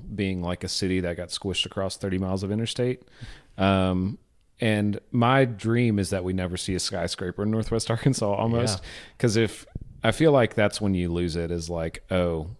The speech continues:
Speaker 1: this is what this is now," you know? Um, I think it would be really great if we just could stay almost like a city with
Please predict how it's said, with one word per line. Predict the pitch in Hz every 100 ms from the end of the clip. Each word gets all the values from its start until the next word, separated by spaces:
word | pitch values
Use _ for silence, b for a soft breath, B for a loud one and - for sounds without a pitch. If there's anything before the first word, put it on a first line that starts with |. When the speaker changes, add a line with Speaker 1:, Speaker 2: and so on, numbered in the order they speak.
| _ _ -
Speaker 1:
this | 92 -
is | 80
what | 80 -
this | 78
is | 82 80
now," | 82 82
you | 85 107
know? | 101 98 87 B B B -
Um, | 95 90 85 82 85 - _
I | - 110
think | 123 110
it | 110
would | 92
be | 98
really | 95 95
great | 85 90 90
if | 87 -
we | 90
just | 87 85 - - b b b _
could | - 113
stay | - 131 127 123
almost | 113 110 104 -
like | 98 -
a |
city | 101 - 104 98 95
with | 95 95 90 -